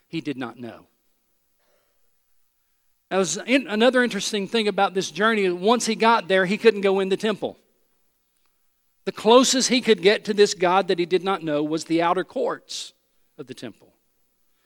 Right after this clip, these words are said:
Let me show you this picture. You know where the outer courts are? The temple proper was right in the middle of that picture that you see there. That's, that's in essence the temple. The outer courts is everything within those big walls. That big open area is called the outer courts of the Gentiles.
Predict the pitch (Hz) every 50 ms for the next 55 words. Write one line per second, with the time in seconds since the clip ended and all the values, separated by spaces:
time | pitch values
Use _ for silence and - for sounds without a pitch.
0 | _ _ _ _ - 160 156 156 - 185 170 151 147 165 156 - - 131 110 -
1 | - 104 _ _ _ _ _ _ - 160 170 160 175 175 160 156 156 175 185 175
2 | - - 185 190 175 - 190 185 196 - - - - _ _ - 160 - - 220
3 | 247 - 220 214 - - - 220 220 220 208 - 190 175 180 180 151 135 151 180
4 | 190 208 208 214 202 196 180 180 196 196 185 170 147 139 135 147 143 135 160 156
5 | - - 185 175 - - 139 120 113 - - 127 - - 165 139 127 123 123 151
6 | 175 - - - - - - - _ _ - 170 - - 185 180 185 175 - 196
7 | 160 - 160 170 - - 202 196 - 156 139 131 156 156 185 208 214 185 - -
8 | - 240 233 196 175 151 - - - - - _ - 156 139 185 196 190 190 175
9 | - 196 196 196 190 180 165 170 165 - 208 196 202 208 202 185 185 185 170 151
10 | - 165 185 156 139 160 165 180 175 143 113 101 90 - - - - - _ _
11 | _ _ _ _ _ 180 175 156 156 147 208 208 175 180 - 196 220 196 202 190
12 | 165 160 143 131 127 127 135 143 147 135 - - 190 175 156 156 151 151 160 165
13 | 170 165 - - - 165 160 156 - - - - 147 135 131 131 120 143 131 120
14 | 110 110 110 95 90 - -